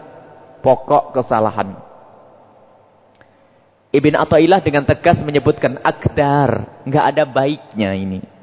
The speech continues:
Kotor. Dunia ini adalah kotor, baiknya pun bisa kotor.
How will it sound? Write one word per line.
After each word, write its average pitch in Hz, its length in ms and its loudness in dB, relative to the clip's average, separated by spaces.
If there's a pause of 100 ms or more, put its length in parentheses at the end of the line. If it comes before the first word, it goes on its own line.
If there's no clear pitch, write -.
(1300)
Kotor. 165 640 4 (1800)
Dunia 170 400 4
ini 180 160 0
adalah 156 400 0
kotor, 127 640 0
baiknya 165 480 2
pun 196 240 0
bisa 147 240 2
kotor. 120 560 -2